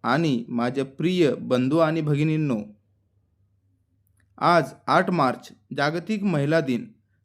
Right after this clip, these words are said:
संपूर्ण जगभरात महिलांच्या योगदानाचा सन्मान करण्याचा, त्यांच्या हक्कांसाठी आवाज उठवण्याचा आणि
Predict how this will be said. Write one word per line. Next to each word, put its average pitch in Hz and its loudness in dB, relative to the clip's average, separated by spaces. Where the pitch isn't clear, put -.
संपूर्ण 196 0
जगभरात 180 2
महिलांच्या 170 0
योगदानाचा 156 -2
सन्मान 143 -2
करण्याचा, 156 -4
त्यांच्या 131 -4
हक्कांसाठी 175 -4
आवाज 135 0
उठवण्याचा 165 -4
आणि 151 -2